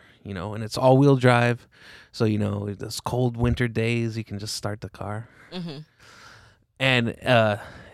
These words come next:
Speaker 1: it gives you that feature through a, uh, trial subscription that lasts three years. But once, if you don't renew the subscription after your trial,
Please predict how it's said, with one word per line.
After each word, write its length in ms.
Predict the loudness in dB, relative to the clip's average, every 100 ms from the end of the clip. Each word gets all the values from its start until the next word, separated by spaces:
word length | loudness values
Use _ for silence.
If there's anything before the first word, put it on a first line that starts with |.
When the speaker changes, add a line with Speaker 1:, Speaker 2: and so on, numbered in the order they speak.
| -10
Speaker 1:
it 120 | -4
gives 240 | -2 0
you 120 | 0 0
that 180 | 0
feature 440 | -2 -6 -2 -2 -2
through 640 | -4 -2 2 4 4 2 -2 -18 -10
a, 420 | -4 -2 -2 -4 -6
uh, 340 | -4 -2 -2 -6 -12 _ _ _ _ _ _ _ _ _ _ _
trial 460 | -2 -2 -2 -4 -10
subscription 640 | -10 -8 -6 -2 -2 -2 -6
that 140 | -6
lasts 320 | -8 -10 -12
three 220 | -6 -4 0
years. 600 | 2 2 2 -4 -14 -18 _ _ _ _ _ _ _ _ _ _ _ _
But 200 | -8 -6
once, 360 | -6 -6 -6 -8
if 160 | -4
you 60 | 2
don't 240 | 4 4 0
renew 580 | 0 2 2 2 2
the 120 | 0 -2
subscription 640 | -2 -6 -2 -2 -2 -4
after 240 | -4 -4
your 100 | -6
trial, 500 | -4 -4 -2 -2 -6